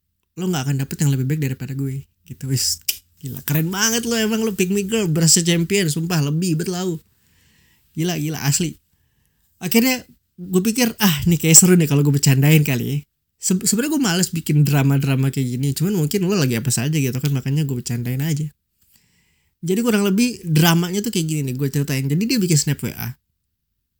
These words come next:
Katanya, eh, dia tulis di snap, snap W A-nya itu, snap WhatsApp-nya itu, eh, kayak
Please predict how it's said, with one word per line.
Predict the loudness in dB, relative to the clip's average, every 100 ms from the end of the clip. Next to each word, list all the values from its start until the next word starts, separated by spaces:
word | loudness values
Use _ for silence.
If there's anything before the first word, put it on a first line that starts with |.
| _ _ _ -20 -8
Katanya, | -4 -2 -2 -6
eh, | _ _ -4 -2 0 0
dia |
tulis | 0 0
di | 0 0
snap, | -2 -4 -8 _
snap | -10 -4 -2 -2
W | -2 -4 0
A-nya | 0 0 -4
itu, | -8 -8
snap | -6 -4 -4 -6
WhatsApp-nya | -6 -4 -2 -2
itu, | -2
eh, | -4 -4 -4
kayak | -2 0